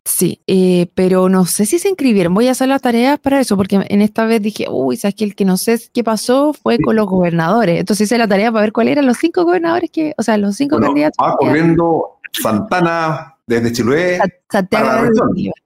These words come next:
Speaker 1: Oye, sí, y entiendo que desde la, los conocimientos internos, que ahí estaba Carlos Estangue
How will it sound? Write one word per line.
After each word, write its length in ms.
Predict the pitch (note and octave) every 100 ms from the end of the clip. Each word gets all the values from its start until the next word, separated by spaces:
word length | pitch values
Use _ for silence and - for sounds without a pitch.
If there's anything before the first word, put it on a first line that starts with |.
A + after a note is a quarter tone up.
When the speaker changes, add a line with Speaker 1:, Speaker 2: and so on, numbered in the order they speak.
| _ _ - -
Speaker 1:
Oye, 260 | - A#3+ G3
sí, 280 | - F4
y 100 | A3
entiendo 440 | A3 G#3 B3+ B3+ C4+
que 380 | A#3+ C4 D#4 - -
desde 400 | F#3+ G#3 G3 G#3
la, 480 | G3+ F3 F3 E3+ - - E3+ -
los 140 | - F3
conocimientos 520 | F3+ F3 F3+ F#3+ G3+
internos, 440 | F#3 F#3 A3 A3+ - - -
que 180 | F3+ - _ _
ahí 140 | F#3+ G3+
estaba 320 | G3+ A#3+ A#3+
Carlos 300 | A3 A#3 B3
Estangue 580 | G#3+ - G#3+ B3 D#4